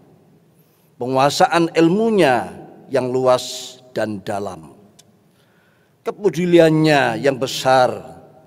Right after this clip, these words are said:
terhadap umat, semangat perjuangannya yang tulus sepanjang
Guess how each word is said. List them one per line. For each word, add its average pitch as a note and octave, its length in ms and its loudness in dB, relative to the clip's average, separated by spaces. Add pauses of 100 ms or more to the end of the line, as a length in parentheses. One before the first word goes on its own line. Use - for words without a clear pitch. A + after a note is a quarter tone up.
(100)
terhadap A#2 480 -4
umat, C3 320 -4 (1200)
semangat D3 720 -2
perjuangannya C3 720 -2
yang B2 240 -2
tulus A#2+ 320 -6
sepanjang A2+ 480 -6